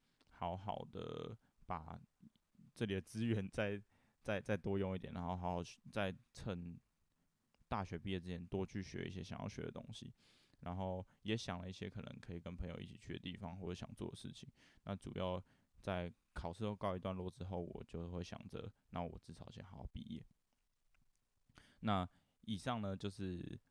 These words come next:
我在这段时间可能做的事情，以及未来这一小段时间会在毕业之前会想要做的东西。然后接着我想要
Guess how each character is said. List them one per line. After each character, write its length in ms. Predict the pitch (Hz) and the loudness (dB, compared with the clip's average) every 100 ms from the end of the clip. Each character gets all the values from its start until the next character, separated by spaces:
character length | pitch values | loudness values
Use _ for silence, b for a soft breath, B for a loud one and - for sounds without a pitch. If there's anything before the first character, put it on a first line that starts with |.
| _ | _
我 140 | - | -6
在 180 | 82 95 | 2 2
这 160 | 87 98 | 2 0
段 200 | 95 95 | 0 -2
时 120 | - | -4
间 300 | - 85 95 | -6 -6 -4
可 120 | 98 | -6
能 160 | - - | -10 -10
做 220 | - 92 | -4 -2
的 260 | - - - | -2 -8 -10
事 200 | - 98 | -6 -6
情， 180 | - - | -6 -8
以 100 | - | -10
及 180 | - - | -10 -8
未 160 | 92 117 | 0 0
来 140 | - | 0
这 100 | - - | -8 -6
一 60 | |
小 160 | 117 - | -4 -4
段 180 | 98 92 | -4 -6
时 100 | - | -8
间 180 | - 98 | -10 -6
会 300 | 104 - 92 b b | -4 -4 -6 b b
在 120 | 104 | -4
毕 180 | - 101 | -2 -2
业 80 | 95 | 0
之 140 | 95 | -2
前 120 | 90 | -4
会 100 | 95 | -4
想 140 | 95 - | -4 -6
要 60 | |
做 180 | 95 98 | -4 -4
的 80 | - | -6
东 120 | - - | -6 -8
西。 200 | 107 - - B B B B - | -8 -10 -14 B B B B 0
然 220 | 110 110 | 0 2
后 360 | 156 151 123 | 2 4 2
接 260 | 113 - 143 | 0 0 2
着 140 | 139 | 6
我 200 | 104 90 | 6 6
想 160 | 98 - | 0 0
要 320 | - 98 95 | 0 2 0